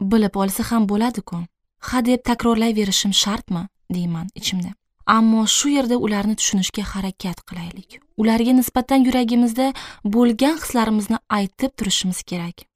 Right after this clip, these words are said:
Uni juda sevishingizni his qilyapsizmi? O'sha zahoti ayting,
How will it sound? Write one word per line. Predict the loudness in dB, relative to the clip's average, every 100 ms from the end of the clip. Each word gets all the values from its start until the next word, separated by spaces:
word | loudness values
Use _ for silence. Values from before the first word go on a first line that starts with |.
| _
Uni | 2 4
juda | 4 0
sevishingizni | -2 -4 -2 -2 -2 -2 0 0 0 -4
his | -6 -6
qilyapsizmi? | -4 -2 -2 -4 -4 -2 -4 -8 _ _ 2
O'sha | 4 4
zahoti | 4 2 -2 -2
ayting, | -4 -4 -6